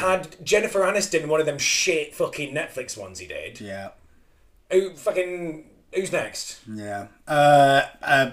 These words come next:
Speaker 2: Cameron Diaz in that one where she, I've realised that that's totally the wrong film
Speaker 1: No, that's,
Speaker 2: straight away.
Speaker 1: that's Ben Stiller.
Speaker 2: Ben Stiller. <laughs> Shit man's Ben Stiller, basically.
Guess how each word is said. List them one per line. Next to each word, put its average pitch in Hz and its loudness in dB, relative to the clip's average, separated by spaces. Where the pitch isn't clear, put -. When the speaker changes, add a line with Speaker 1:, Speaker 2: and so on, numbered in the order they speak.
Speaker 2:
Cameron 151 0
Diaz 139 2
in 139 -10
that 139 -4
one 143 4
where 131 2
she, 127 -8
I've 120 -8
realised 117 -2
that 113 -12
that's 110 -10
totally 101 -8
the 104 -14
wrong 104 -10
film 110 -8
Speaker 1:
No, 120 0
that's, 120 0
Speaker 2:
straight 113 -2
away. 110 -4
Speaker 1:
that's 113 -6
Ben - -6
Stiller. 120 -2
Speaker 2:
Ben 110 -4
Stiller. 98 -8
<laughs> - -20
Shit - -6
man's 117 -4
Ben 117 -6
Stiller, 117 -6
basically. 101 -10